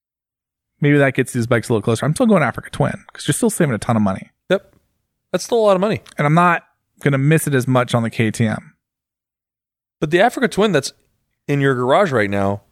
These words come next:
Speaker 2: for the price, it comes with the bags
Speaker 1: That's what I'm saying.
Speaker 2: and all the stuff,
Speaker 1: So,
Speaker 2: basically.
Speaker 1: like, you take that, that bike, which is seventeen five, seventeen four,
Speaker 2: Mm-hmm.
Speaker 1: something like that,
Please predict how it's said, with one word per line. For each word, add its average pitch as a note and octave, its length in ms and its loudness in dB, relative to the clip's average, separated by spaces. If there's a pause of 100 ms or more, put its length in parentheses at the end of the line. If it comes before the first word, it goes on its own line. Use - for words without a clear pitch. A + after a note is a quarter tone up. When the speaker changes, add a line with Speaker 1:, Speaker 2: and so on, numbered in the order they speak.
(420)
Speaker 2:
for E3 180 2
the C#3 100 0
price, G3 380 -2
it - 80 -16
comes E3 300 -2
with G#2+ 120 -4
the G#2 60 -2
bags B2+ 520 -2
Speaker 1:
That's D3 100 4
what C#3+ 60 2
I'm B2 40 -2
saying. G#2 340 -2 (360)
Speaker 2:
and A2+ 80 -6
all D#3 180 2
the B2 80 -2
stuff, - 320 -8
Speaker 1:
So, - 60 -20
Speaker 2:
basically. D#3 240 2
Speaker 1:
like, D3 160 2
you F3 100 2
take F#3 220 0
that, E3+ 240 -2
that D3+ 240 0
bike, B2 260 0
which C3+ 140 -4
is B2 120 2
seventeen C3+ 840 0
five, A#2 440 0
seventeen B2 380 0
four, A2+ 220 0
Speaker 2:
Mm-hmm. A2+ 60 -2
Speaker 1:
something A#2 120 -2
like A2+ 80 -4
that, G#2+ 240 -2